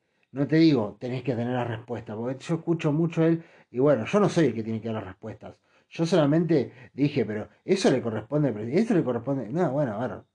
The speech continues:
¿hablaste? No te digo que tenés que tener la respuesta, pero meteré bala y tratá de, de, de acercarte lo más posible. No la tires ahí, la, no cebes a la gente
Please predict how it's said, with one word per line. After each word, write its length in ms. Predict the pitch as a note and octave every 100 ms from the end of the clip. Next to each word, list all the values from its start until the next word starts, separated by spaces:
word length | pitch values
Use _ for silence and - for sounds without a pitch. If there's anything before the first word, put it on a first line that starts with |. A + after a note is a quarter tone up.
| _
¿hablaste? 720 | - G#2+ E3 A3 - C3+ G#2 _ _ _ _ _ _ _ _
No 100 | G#2
te 100 | C3+
digo 140 | E3
que 80 | B2
tenés 140 | A#2+ A#2+
que 80 |
tener 160 | A2+ A#2
la 60 | G#2+
respuesta, 420 | - A2 A#2 - _ _ _
pero 260 | G#2+ G2+
meteré 420 | G2 F#2+ G#2+ C3+ C#3+
bala 500 | C#3 C#3 C#3 F3+ - _ _
y 140 | - G#2
tratá 380 | G2+ G2+ A#2 D3
de, 240 | D#3+ - _ _
de, 880 | G#2+ G#2 G2+ G2+ G2+ G#2 G#2 G#2 - _ G2+ A2 _
de 120 | B2
acercarte 480 | G#2 A#2 G2 B2 A2+
lo 80 | G#2+
más 180 | A2 A2
posible. 600 | G#2 - F#3+ C#3 G2+ F2+ _ _ _ _ _ _ _ _ _ _ _ _ _ _ _ _ _ _
No 140 | B2+
la 180 | C#3 C3+
tires 340 | E3 G#3 D#3+
ahí, 220 | B2+ C3 C3+
la, 140 | B2+
no 160 | A#2+ A#2
cebes 460 | - G3 D3+ -
a 100 | A#3
la 100 | A3+
gente 680 | - C#3+ D3 C#3+ D#3+ D#3+